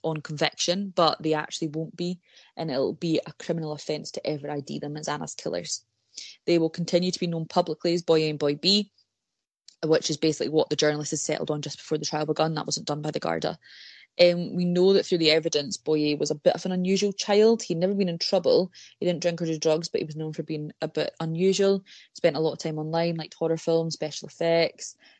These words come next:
Um, he was described as strange, weird, and not a rational thinker. Boy B, um, was actually quite bright. He excelled at primary school. Um, he struggled at home, but he was good at school.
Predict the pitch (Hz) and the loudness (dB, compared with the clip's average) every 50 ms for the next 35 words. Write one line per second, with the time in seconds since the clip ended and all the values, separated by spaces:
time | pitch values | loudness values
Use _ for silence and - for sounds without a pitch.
0 | _ _ _ - 165 160 160 160 160 160 156 156 - _ _ _ 175 175 170 160 | _ _ _ 2 4 4 4 4 2 -4 -8 -10 -14 _ _ _ -2 -2 -2 -2
1 | - - 160 - - - 170 165 165 165 165 156 160 - - _ _ _ 160 160 | -4 -6 -10 -8 -2 0 2 4 4 2 2 -2 -6 -12 -14 _ _ _ -4 -2
2 | 156 151 151 147 147 - - - - - 170 165 165 165 170 165 156 151 160 165 | -2 -2 -4 -4 -6 -10 -10 -10 -6 -4 -2 -2 0 -2 -2 -4 -6 -4 -2 0
3 | 165 165 170 165 - - 156 151 160 156 160 160 156 156 - - 160 156 - - | 2 2 0 -2 -4 -8 -10 -8 -6 -6 -4 -4 -6 -6 -6 -10 -14 -12 -10 -8
4 | 180 185 180 196 196 196 196 _ _ _ _ _ _ - - _ _ _ - 185 | -8 -6 -2 0 0 0 0 _ _ _ _ _ _ -20 -20 _ _ _ 4 6
5 | 185 190 170 - 170 180 185 185 190 180 - _ _ - 165 165 165 165 165 160 | 6 4 2 0 0 2 2 2 2 0 -4 _ _ 2 2 2 4 2 -2 -6
6 | 165 147 - _ _ _ 175 165 170 160 - - - _ - 170 - - - 165 | -6 -8 -10 _ _ _ -4 0 0 0 -2 -4 -12 _ -4 -4 -4 -2 0 2
7 | 165 180 196 - 160 165 - - - - 165 170 175 - - - 180 175 180 170 | 4 4 4 2 0 -6 -8 -4 -2 0 0 2 0 0 -2 -2 -4 -4 -4 -6
8 | - - 180 180 180 180 180 - - _ 160 160 156 156 156 - 156 - - - | -2 0 0 2 2 2 0 -4 -8 _ -6 -4 -4 -6 -8 -8 -8 -10 -4 -2
9 | 175 175 175 180 175 170 - - - - _ 160 - - - - 175 180 185 202 | -2 2 4 4 2 2 -2 -12 -16 -10 _ -8 -8 -8 -8 -4 -2 0 0 0
10 | 202 190 170 - 165 151 - - 156 156 - - 165 165 - - - - - 170 | -2 -2 -2 0 0 0 0 0 -2 -2 -4 -4 -6 -6 -6 -8 -10 -4 -2 0
11 | 127 131 - 175 170 | 0 0 0 -2 -6